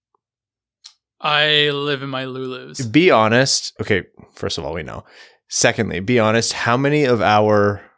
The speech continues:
Speaker 2: like, during the pandemic, how many of our remote episodes did you do pantsless?
Speaker 1: I,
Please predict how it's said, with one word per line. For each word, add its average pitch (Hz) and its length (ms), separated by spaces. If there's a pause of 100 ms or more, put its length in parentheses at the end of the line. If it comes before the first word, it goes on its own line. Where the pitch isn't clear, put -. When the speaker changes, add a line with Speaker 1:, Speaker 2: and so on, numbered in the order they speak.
(400)
Speaker 2:
like, 101 220
during 113 220
the 113 100
pandemic, 95 720 (1300)
how - 320
many 127 160
of 120 80
our 107 320
remote 98 360
episodes 85 600
did - 160
you 90 100
do 85 160
pantsless? - 640 (240)
Speaker 1:
I, 160 440